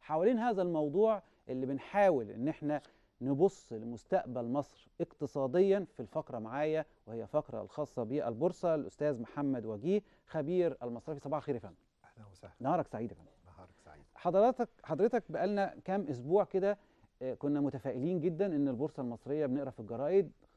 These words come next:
Speaker 1: كسبت كام مليار، كسبت كام، آه، آه، آه، سهم، وفجأة تلاقي إيه؟ نزول، صعود ونزول، وده طبيعي في أي بورصة في العالم. الأسبوع اللي فات،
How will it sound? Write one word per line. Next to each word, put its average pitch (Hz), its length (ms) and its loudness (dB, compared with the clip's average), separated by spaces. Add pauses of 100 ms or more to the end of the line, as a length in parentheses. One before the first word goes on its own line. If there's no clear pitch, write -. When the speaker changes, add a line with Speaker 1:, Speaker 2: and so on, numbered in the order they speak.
(240)
Speaker 1:
كسبت 123 420 2 (120)
كام 143 220 -2
مليار، 120 580 0 (480)
كسبت 127 400 2 (120)
كام، 127 460 -4 (400)
آه، 104 280 -6
آه، - 440 -12
آه، - 80 -10
سهم، 135 420 -4 (920)
وفجأة 185 540 2
تلاقي 160 440 0
إيه؟ 160 260 2 (600)
نزول، 147 380 4 (380)
صعود 180 460 4 (380)
ونزول، 131 400 -2
وده 165 340 2 (160)
طبيعي 214 360 6
في - 100 -8
أي 180 140 4
بورصة 175 260 -2
في - 80 -8
العالم. 104 380 -4 (1080)
الأسبوع 170 360 4
اللي 180 120 4
فات، 170 260 2